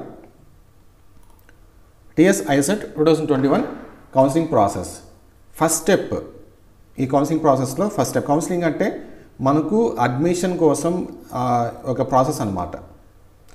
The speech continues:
మీరు ఐసెట్ ఎగ్జామ్ రాసిన తర్వాత ఈ కౌన్సిలింగ్లో మీరు పార్టిసిపేట్ చేసి మీరు అడ్మిషన్, ఆ, పొందొచ్చు. ఓకేనా?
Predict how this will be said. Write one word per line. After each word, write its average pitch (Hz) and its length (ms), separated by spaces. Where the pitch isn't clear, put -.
మీరు 123 100
ఐసెట్ 160 440
ఎగ్జామ్ 143 480
రాసిన 127 300
తర్వాత 110 520
ఈ 160 200
కౌన్సిలింగ్లో 160 480
మీరు 165 160
పార్టిసిపేట్ 131 500
చేసి 139 480
మీరు 165 120
అడ్మిషన్, 156 500
ఆ, 127 160
పొందొచ్చు. 107 480
ఓకేనా? 165 220